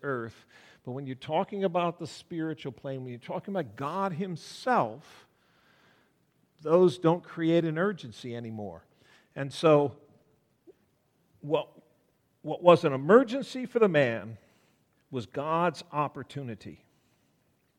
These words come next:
Jesus, of course, wasn't bound to these false ideas, and so he took this opportunity to draw out the man's faith.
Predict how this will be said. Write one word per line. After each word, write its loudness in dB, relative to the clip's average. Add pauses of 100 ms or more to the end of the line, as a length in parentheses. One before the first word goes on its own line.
(1200)
Jesus, -4
of -12
course, 4
wasn't 6
bound 8
to 4
these -4
false -6
ideas, -2
and -14
so 0
he -2
took 0
this 2
opportunity 0
to -12
draw 4
out 2
the -4
man's -2
faith. -12